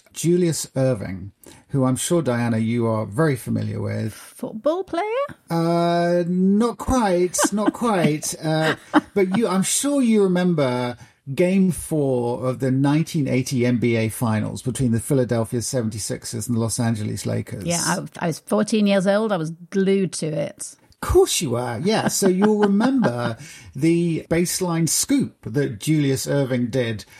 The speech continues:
Speaker 1: right? Yes, okay,
Speaker 2: Yeah,
Speaker 1: we'll just push
Speaker 2: yeah.
Speaker 1: on. Anyway,
Speaker 2: Gosh,
Speaker 1: so I, I had
Speaker 2: classic.
Speaker 1: nothing. I had no idea what this was. But, uh, I have, YouTube is a wonderful thing, and I went and looked at it, and it's the most extraordinary thing I've ever seen. I mean,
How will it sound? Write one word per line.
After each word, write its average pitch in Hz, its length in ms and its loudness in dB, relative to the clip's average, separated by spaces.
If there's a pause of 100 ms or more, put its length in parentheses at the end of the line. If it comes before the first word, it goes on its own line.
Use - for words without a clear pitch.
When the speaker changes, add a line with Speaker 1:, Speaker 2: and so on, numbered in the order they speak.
(260)
Speaker 1:
right? 185 480 -2
Yes, - 280 -4
okay, 196 120 -2
Speaker 2:
Yeah, 208 100 4
Speaker 1:
we'll 143 140 2
just - 160 -6
push 151 260 2
Speaker 2:
yeah. 123 60 0
Speaker 1:
on. 113 100 -2
Anyway, 165 380 2
Speaker 2:
Gosh, 175 160 0
Speaker 1:
so 185 80 2
I, 160 220 0
I 185 40 0
had - 200 -8
Speaker 2:
classic. 151 440 0
Speaker 1:
nothing. 120 300 -8
I 151 100 0
had 143 140 0
no 135 180 2
idea 120 360 -2 (140)
what 147 280 0
this 127 160 -6
was. 113 260 -4 (400)
But, - 240 0 (300)
uh, 147 180 2
I 156 120 2
have, 151 260 -2
YouTube 151 520 0
is 135 120 0
a 135 40 0
wonderful 123 300 0
thing, 120 340 -2
and 131 160 -2
I 131 60 2
went 139 240 2
and 135 100 -2
looked 131 240 -2
at 113 60 -6
it, 107 160 -4
and 127 140 2
it's 135 140 0
the 165 100 0
most 180 240 2
extraordinary 123 500 -2
thing 131 140 -2
I've 120 80 -2
ever 120 160 -2
seen. 127 260 -2
I 123 100 -2
mean, 127 280 0